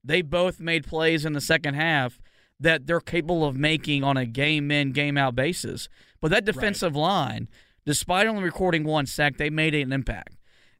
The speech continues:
Speaker 1: And the biggest issue we've had with them for the longest time is that when they weren't getting to the quarterback, they still weren't impacting the game in some form or fashion.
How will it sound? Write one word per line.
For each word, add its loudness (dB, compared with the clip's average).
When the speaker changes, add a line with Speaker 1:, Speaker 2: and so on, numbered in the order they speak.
Speaker 1:
And 2
the -6
biggest 2
issue 0
we've 2
had 0
with -10
them 0
for -2
the 0
longest 0
time 2
is -6
that 2
when 0
they 0
weren't 2
getting 0
to 0
the -2
quarterback, 0
they -2
still 2
weren't 0
impacting 0
the 0
game 4
in -4
some 0
form 0
or -4
fashion. 0